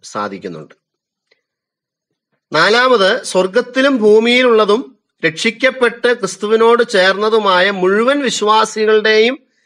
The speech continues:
സമൂഹത്തെ ഒന്ന് ഒരുമിച്ച് ചേർത്ത് സഭ എന്ന് വിളിക്കാം.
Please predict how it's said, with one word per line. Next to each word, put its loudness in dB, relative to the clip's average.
സമൂഹത്തെ 0
ഒന്ന് -2
ഒരുമിച്ച് -2
ചേർത്ത് 0
സഭ -2
എന്ന് 0
വിളിക്കാം. -4